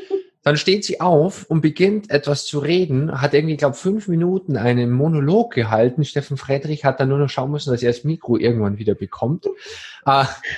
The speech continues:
alle sind ihr gefolgt. So, das ist ihre Macht. Das ist ihre, das ist ihr, ähm,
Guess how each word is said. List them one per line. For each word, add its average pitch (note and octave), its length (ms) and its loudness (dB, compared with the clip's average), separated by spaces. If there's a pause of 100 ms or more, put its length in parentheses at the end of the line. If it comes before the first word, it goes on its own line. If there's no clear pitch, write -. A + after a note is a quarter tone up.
(180)
alle D#3+ 320 4
sind E3+ 160 -2
ihr D#3+ 120 2
gefolgt. C#3+ 440 2
So, A#2+ 100 4
das D3+ 220 0
ist E3+ 160 -4
ihre C3+ 240 2
Macht. G2+ 480 -4
Das C3+ 180 2
ist C#3+ 200 -6
ihre, B2+ 500 2 (320)
das C#3+ 160 0
ist D3 200 -4
ihr, A#2+ 460 2
ähm, A2 540 0